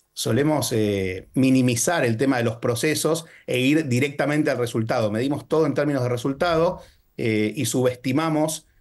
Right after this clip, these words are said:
eh, bueno, el tiempo que lleva, eh, algunas cosas, ¿no? Somos muy ansiosos tiene que ver también con la, con la coyuntura del país, que acá los procesos son cortitos porque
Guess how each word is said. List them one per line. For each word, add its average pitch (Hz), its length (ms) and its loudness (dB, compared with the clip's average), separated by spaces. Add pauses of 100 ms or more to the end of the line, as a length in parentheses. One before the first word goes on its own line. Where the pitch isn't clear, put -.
(120)
eh, 98 580 -2 (140)
bueno, 131 260 2
el 110 140 0
tiempo 139 340 2
que 120 100 0
lleva, 135 500 0
eh, 104 200 -2
algunas 117 360 0
cosas, 107 340 -2
¿no? 123 280 0
Somos 120 260 -2
muy 143 140 2
ansiosos 165 640 0 (360)
tiene 165 180 0
que 123 80 0
ver 120 160 2
también 110 340 -2
con 101 200 -2
la, 90 380 -6
con 104 180 0
la 101 100 0
coyuntura 107 520 0
del 92 160 -2
país, 151 600 2
que 117 120 -2
acá 113 180 -2
los 107 120 -2
procesos 107 380 -2
son 107 200 0
cortitos 143 600 0
porque 98 240 -2